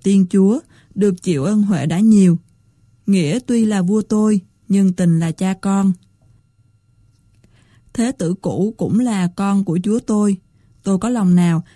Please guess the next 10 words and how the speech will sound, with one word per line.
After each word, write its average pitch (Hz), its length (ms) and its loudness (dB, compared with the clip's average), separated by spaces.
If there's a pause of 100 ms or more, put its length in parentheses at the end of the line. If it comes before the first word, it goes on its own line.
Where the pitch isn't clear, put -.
(140)
thì 190 140 0
xin 208 280 2
trời 185 220 0
đất 214 240 -4
tru 214 200 0
diệt. 180 240 2 (960)
Phu 214 140 0
nhân 196 260 2
trở 151 180 -4
về, 190 340 -2